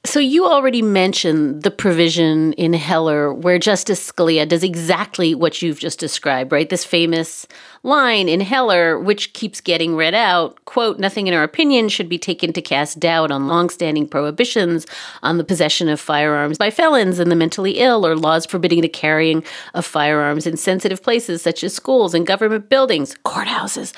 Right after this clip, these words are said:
or laws imposing conditions and qualifications on the commercial sale of arms." So Scalia clearly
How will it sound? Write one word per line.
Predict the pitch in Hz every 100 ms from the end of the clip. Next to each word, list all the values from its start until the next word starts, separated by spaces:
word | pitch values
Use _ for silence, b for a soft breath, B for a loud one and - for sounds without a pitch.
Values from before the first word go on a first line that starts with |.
| B B
or | 214 214 202
laws | 196 185 190 196
imposing | 190 208 220 208 214
conditions | 202 202 214 226 196
and | 185
qualifications | 170 180 175 170 185 175 185 170
on | - 170 165
the | 170
commercial | - 170 -
sale | 175 165 156
of |
arms." | 151 160 B B
So | - 285 B B
Scalia | - - 302 381 359 - _
clearly | - - 302 349 370 269